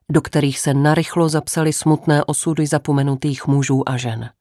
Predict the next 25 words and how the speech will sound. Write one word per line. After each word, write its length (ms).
Za 180
celých 400
osmdesát 720
let 260
jeho 260
existence 640
se 180
tady 220
životy 380
jeptišek 640
a 80
vojáků 680
prolnuly 560
jen 220
omezeně 640
a 100
téměř 680
nikdy 380
v 80
dobrém. 520
Když 200
jsem 180
to 120
léto 260
přišla, 500